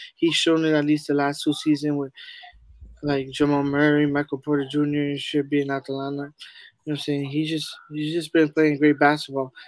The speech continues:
And then as my third, I went, I had to put Joel Embiid, obviously. He's a, he has to be number three. Even though he, his num-, I don't know, I would've low-key, I was, I was debating to put him number two just 'cause of seed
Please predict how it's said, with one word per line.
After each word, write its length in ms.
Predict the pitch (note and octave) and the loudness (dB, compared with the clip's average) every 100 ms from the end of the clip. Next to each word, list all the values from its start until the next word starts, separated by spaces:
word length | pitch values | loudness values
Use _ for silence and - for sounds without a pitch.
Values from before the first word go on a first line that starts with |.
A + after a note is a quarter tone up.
| - - | -12 -2
And 120 | D#3+ | 2
then 140 | D#3+ | 6
as 140 | D#3 D#3 | 6 4
my 180 | D3+ C#3+ D#3 | 2 2 6
third, 320 | F3 A#3 C4+ _ - | 8 8 6 _ -4
I 80 | |
went, 240 | F#3 A3 - - | -2 -2 -4 -6
I 60 | D#3+ | 0
had 180 | F3+ F3+ | 2 2
to 80 | D#3 | 0
put 180 | D#3 B2+ | -2 0
Joel 280 | C#3 C3+ | 0 -2
Embiid, 260 | B2+ C#3 C3+ | -2 -2 -2
obviously. 640 | B2+ C3 B2+ - C#3 C3+ _ - - - | -2 -4 -6 -8 -8 -10 _ -20 -20 -4
He's 160 | D#3 D3 | -2 0
a, 160 | C#3+ | 0
he 140 | C#3+ C#3+ | 2 2
has 220 | C#3+ C#3 | 0 -2
to 80 | C3 | -6
be 140 | B2+ | -6
number 240 | B2+ B2 - | -8 -12 -12
three. 220 | B2 B2 B2+ _ - _ _ _ _ | -10 -10 -12 _ -20 _ _ _ _
Even 240 | E3 F3+ F3 | 2 6 8
though 300 | E3+ D#3+ - - _ _ | 8 6 2 -20 _ _
he, 340 | - F#3+ F#3 F#3+ - | -2 4 6 4 2
his 240 | D#3+ E3+ | 0 0
num-, 240 | D#3+ F3+ F3+ | 2 0 4
I 100 | F3 | 6
don't 180 | F#3 D#3+ | 6 6
know, 100 | C3+ | 4
I 140 | C#3 F3+ | 6 6
would've 280 | F#3 E3+ | 6 6
low-key, 380 | D#3 D#3 D#3 D3+ - | 6 4 2 -4 -2
I 80 | D3+ | -2
was, 200 | E3 D#3+ D3 | -2 -2 0
I 80 | |
was 280 | D#3+ E3 D3 | 0 0 -2
debating 420 | D3+ C#3+ D3+ D3+ D3 | 0 4 4 4 0
to 60 | |
put 160 | C3 D3 | -2 -2
him 140 | C#3+ | -2
number 240 | C#3 C3+ C3+ | -6 -6 -6
two 320 | - D3 D3+ - - - | 0 0 0 -8 -12 -4
just 200 | D#3+ - | -2 0
'cause 160 | D3+ | 2
of 140 | C#3 C3 | 0 -2
seed 360 | - D3+ D3 | 2 4 4